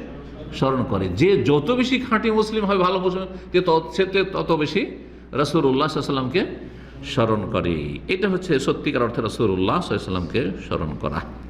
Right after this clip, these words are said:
জি। ছয় নম্বরে যে বিষয়টি বলবো, সেটা হচ্ছে শেখ ইমাম ইবনে বাজ রাহিমাহুল্লাহর ফতোয়া।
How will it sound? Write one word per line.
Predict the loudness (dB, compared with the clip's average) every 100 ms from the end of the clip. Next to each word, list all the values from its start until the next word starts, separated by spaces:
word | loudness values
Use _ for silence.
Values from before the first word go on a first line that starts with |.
| -12
জি। | -10 -10 -12 -14 -14 -14 -14 -14 -14 -14 -14 -12 -12 -12 -12 -12 -12 -12 -12 -12 -12 -12 -12 -8
ছয় | 0 2 4
নম্বরে | 4 4 4
যে | 4
বিষয়টি | 4 4 4
বলবো, | 4 4
সেটা | 4 4 4
হচ্ছে | 2 0 2 4 4
শেখ | 0 0 2 2 2 -2 -8 0
ইমাম | 2 4 4 4 4
ইবনে | 4 4
বাজ | 4 2 2
রাহিমাহুল্লাহর | 2 2 4 4 2
ফতোয়া। | 0 -4 -4 -6